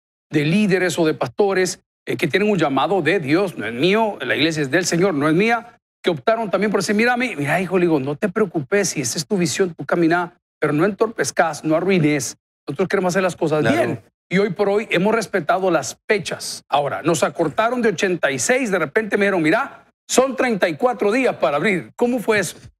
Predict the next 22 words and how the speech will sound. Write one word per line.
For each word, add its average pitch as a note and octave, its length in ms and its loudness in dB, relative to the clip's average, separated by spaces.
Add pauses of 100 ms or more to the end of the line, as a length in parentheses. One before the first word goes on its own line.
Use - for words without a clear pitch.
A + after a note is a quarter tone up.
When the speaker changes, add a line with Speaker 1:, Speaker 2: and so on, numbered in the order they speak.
(120)
Speaker 2:
Porque C3 360 0
cuando C#3 760 0 (140)
nos B2 260 -2
dimos C3+ 260 0
cuenta D#3+ 300 -2
que C#3+ 80 0
íbamos D3 280 0
en D3 120 0
la A#2+ 80 0
quinta D3+ 440 -2
etapa, A#2+ 680 -2 (100)
pastor, G#2 400 -6 (1000)
la C#3 200 0
quinta F#3+ 240 0
es G3 80 -4
cuando B2+ 240 0
se D#3 80 2
abre C#3 160 0
todo, C3+ 320 0
Speaker 1:
Sí. A2 200 -4
Speaker 2:
¿me G#2+ 100 -6
entiendes? A2 340 -4